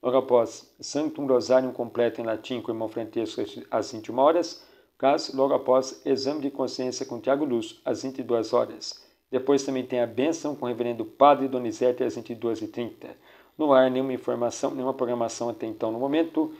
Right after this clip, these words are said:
Lucas Campos, ir, esse ir deve ser, I R, no caso, irmão, olha só. José, três imagens compartilhadas, que são printadas no grupo de WhatsApp Católicos Sede Vacantistas, quarta-feira, quatorze de agosto de dois mil e vinte e quatro,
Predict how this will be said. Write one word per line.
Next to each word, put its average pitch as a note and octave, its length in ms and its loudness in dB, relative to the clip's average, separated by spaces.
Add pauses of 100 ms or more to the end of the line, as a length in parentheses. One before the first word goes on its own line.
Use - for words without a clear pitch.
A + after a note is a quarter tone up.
(280)
Lucas C#3 260 4
Campos, D#3 560 -2
ir, F3 300 8
esse D3 240 0
ir F3 200 4
deve C#3+ 240 6
ser, E3 460 4
I A#2+ 140 4
R, A#2+ 180 6
no A#2+ 100 -2
caso, C3 300 4
irmão, A#2+ 300 6
olha A2 160 4
só. A2+ 260 4 (400)
José, C#3+ 480 8 (400)
três D3 240 2
imagens B2 480 2
compartilhadas, C3+ 920 4 (280)
que B2+ 100 -2
são A#2 240 -2
printadas C#3 640 6
no C3 100 -4
grupo B2 220 0
de A#2+ 120 0
WhatsApp A#2 520 0
Católicos A2+ 560 -2 (280)
Sede B2 280 2
Vacantistas, C3+ 800 0
quarta-feira, B2+ 680 2 (300)
quatorze C3 380 0
de C3 60 0
agosto A#2 340 -2
de - 40 -10
dois A#2 160 -2
mil E3 80 0
e F3+ 60 -2
vinte - 60 -12
e - 20 -16
quatro, C#3 340 10